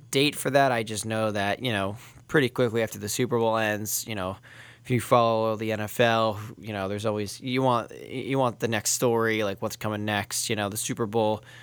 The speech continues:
Once the game's over, you know, you can kinda see how the storylines are with that, with who wins, and, um,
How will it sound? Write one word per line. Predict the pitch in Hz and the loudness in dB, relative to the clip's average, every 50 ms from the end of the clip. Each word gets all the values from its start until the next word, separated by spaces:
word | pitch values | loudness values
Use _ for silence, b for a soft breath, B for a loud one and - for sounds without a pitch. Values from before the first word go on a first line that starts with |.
| B B B B B - | B B B B B -4
Once | 139 131 - | -2 0 0
the | 135 127 | -2 0
game's | 107 131 123 123 123 120 113 | 2 2 2 2 2 0 0
over, | 127 113 110 110 104 113 107 107 110 110 - - | 2 2 2 0 0 0 0 0 -2 -4 -8 -8
you | 120 | -4
know, | 110 107 107 107 | -4 -2 -2 -2
you | 113 120 117 | -4 -4 -4
can | 127 120 | -4 -2
kinda | - 131 123 120 117 113 110 B B B B B B B B B B B B B - - | 0 2 2 4 2 0 -2 B B B B B B B B B B B B B -8 -2
see | - - 175 | 4 6 8
how | 165 156 | 8 8
the | 147 143 | 8 4
storylines | - - - 156 147 147 143 139 135 135 131 127 117 135 | 2 4 4 6 6 6 4 4 2 2 2 2 4 4
are | 131 127 127 127 123 127 127 117 113 131 - _ | 6 6 6 6 4 4 2 0 -2 -8 -14 _
with | - 135 127 - - | -4 -4 -4 2 4
that, | 139 131 127 123 120 107 | 4 6 6 4 4 2
with | 117 117 113 | 0 -2 -4
who | - - 131 | -4 -6 -4
wins, | 123 120 127 123 123 120 120 120 120 120 113 107 | -4 -2 -2 -2 -2 -2 -2 -2 -4 -4 -4 -4
and, | 117 113 110 107 107 | -4 -4 -4 -4 -4
um, | 110 110 107 107 107 107 110 110 | -2 -2 -2 -2 -4 -4 -6 -8